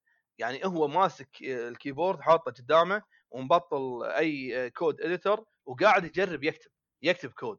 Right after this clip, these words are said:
لازم يجرب يكتب كود، مو ينسخ بس، لأن في ناس تنسخ وتعدل، تنسخ وتعدل. أوكي، يسوي الناتج،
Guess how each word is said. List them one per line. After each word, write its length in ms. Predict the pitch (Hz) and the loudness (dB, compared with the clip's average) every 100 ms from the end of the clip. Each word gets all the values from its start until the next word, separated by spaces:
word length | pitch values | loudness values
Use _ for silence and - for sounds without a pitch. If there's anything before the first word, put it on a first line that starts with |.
| _ | _
لازم 420 | 170 277 180 160 | 4 4 0 -8
يجرب 340 | 135 185 135 | -2 -2 -2
يكتب 220 | 147 147 127 | -6 -6 -8
كود، 260 | 139 117 - | -6 -6 -6
مو 200 | 143 269 | -4 -4
ينسخ 420 | 262 208 139 - | -4 -6 -8 -8
بس، 260 | 127 - _ | -12 -12 _
لأن 180 | 143 160 | -4 -2
في 100 | 185 | 2
ناس 220 | 254 196 | 0 0
تنسخ 460 | - 254 - 233 208 | -4 -8 0 0 0
وتعدل، 540 | - 175 175 117 117 | -4 0 -2 -4 -12
تنسخ 360 | - 160 156 135 | -12 -8 -8 -8
وتعدل. 460 | - 131 131 107 _ _ _ _ | -6 -6 -6 -16 _ _ _ _
أوكي، 220 | 214 240 | 4 6
يسوي 400 | 190 139 202 226 | 0 2 2 2
الناتج، 440 | 185 208 208 214 | 2 2 0 -2